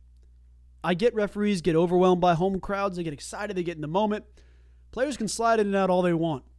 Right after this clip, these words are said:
Slide their feet all they want. They will get the offensive charge if they're a home team. That happened twice to Cam Carter. One was deserving, so I don't wanna just make it about that. But when your best player has foul trouble at the twenty-six mark, the twenty-six second mark, not the twenty-six minute mark,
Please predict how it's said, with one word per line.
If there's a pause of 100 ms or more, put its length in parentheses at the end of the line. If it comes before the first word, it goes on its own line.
(180)
Slide
their
feet
all
they
want.
They
will
get
the
offensive
charge
if
they're
a
home
team. (1000)
That
happened
twice
to
Cam
Carter.
One
was
deserving,
so
I
don't
wanna
just
make
it
about
that.
But (680)
when
your
best
player
has
foul
trouble
at
the
twenty-six
mark, (340)
the
twenty-six
second
mark,
not
the
twenty-six
minute
mark,